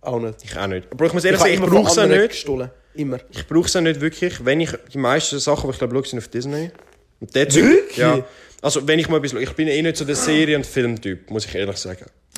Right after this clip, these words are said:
Speaker 2: Es ist
Speaker 1: Nein,
Speaker 2: auch
Speaker 1: doch,
Speaker 2: wirklich
Speaker 1: ich schon. Ich habe alle Sachen, die auf Netflix
Speaker 2: Ich bin immer
Speaker 1: Ich will eh
Speaker 2: gehatet.
Speaker 1: mal einen Podcast so.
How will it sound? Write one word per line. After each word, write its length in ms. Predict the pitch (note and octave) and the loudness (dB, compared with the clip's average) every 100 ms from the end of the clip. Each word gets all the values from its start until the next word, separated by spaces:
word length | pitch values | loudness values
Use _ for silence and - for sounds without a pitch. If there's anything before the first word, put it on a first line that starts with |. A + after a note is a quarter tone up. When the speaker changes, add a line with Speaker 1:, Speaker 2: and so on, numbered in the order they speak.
| - _ _ _ _ - | -20 _ _ _ _ -12
Speaker 2:
Es 120 | B2 | -2
ist 60 | D3 | 4
Speaker 1:
Nein, 220 | D#3 D3 | 4 4
Speaker 2:
auch 20 | |
Speaker 1:
doch, 80 | E3 | 0
Speaker 2:
wirklich 180 | C#3 C#3 | -2 -4
Speaker 1:
ich 60 | - | -2
schon. 260 | D3 C3+ C3 | 2 4 2
Ich 80 | D3 | 0
habe 180 | B2+ - - - | -2 -4 -12 -2
alle 260 | C3 C3 | 0 0
Sachen, 360 | B2+ A#2+ - A#2 | 0 -2 -4 -6
die 60 | |
auf 140 | A2+ - | -8 -4
Netflix 300 | A#2+ A2+ B2 | -2 -2 0
Speaker 2:
Ich 120 | D3+ D3+ | 0 2
bin 80 | E3+ | 2
immer 140 | E3+ | 2
Speaker 1:
Ich 100 | - | 4
will 80 | G#3+ | 6
eh 100 | E3 | 6
Speaker 2:
gehatet. 140 | A3 | 4
Speaker 1:
mal 160 | A3+ A3+ | 4 2
einen 80 | G#3 | 2
Podcast 580 | G3+ G#3 G#3 D4+ D4+ - | 0 0 0 -4 -4 -6
so. 280 | E3+ E3 | -6 -8